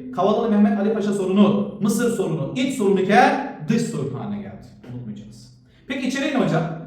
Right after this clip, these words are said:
Ruslar Boğazları ve İstanbul'u korumak için donanma gönderecek. Donanmanın masrafını Osmanlı Devleti karşılayacak.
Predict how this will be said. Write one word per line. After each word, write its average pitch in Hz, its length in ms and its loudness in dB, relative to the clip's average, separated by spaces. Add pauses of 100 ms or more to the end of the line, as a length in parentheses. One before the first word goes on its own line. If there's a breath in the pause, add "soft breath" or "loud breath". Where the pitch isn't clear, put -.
(100)
Ruslar 247 400 2
Boğazları 240 380 4
ve 220 260 2
İstanbul'u 226 400 -2
korumak 220 260 -2
için 202 100 -2
donanma 202 260 4
gönderecek. - 420 0 (480 loud breath)
Donanmanın 247 420 4
masrafını 247 320 2
Osmanlı 220 340 0
Devleti 151 200 -2
karşılayacak. 202 460 -8